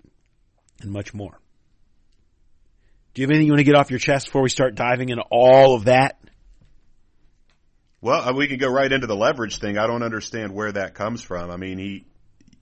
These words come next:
Speaker 2: he, Joe Burrow really doesn't have leverage.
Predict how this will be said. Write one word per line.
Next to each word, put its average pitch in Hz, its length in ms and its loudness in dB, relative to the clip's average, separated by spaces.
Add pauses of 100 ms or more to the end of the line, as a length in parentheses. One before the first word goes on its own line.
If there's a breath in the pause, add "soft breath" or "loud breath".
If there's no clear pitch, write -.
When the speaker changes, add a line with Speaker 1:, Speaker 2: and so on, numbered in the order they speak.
(100)
Speaker 2:
he, 95 220 -20 (360)
Joe 107 200 -12
Burrow 117 260 -6
really 104 300 -10
doesn't 101 420 -14
have 110 300 -14
leverage. - 580 -18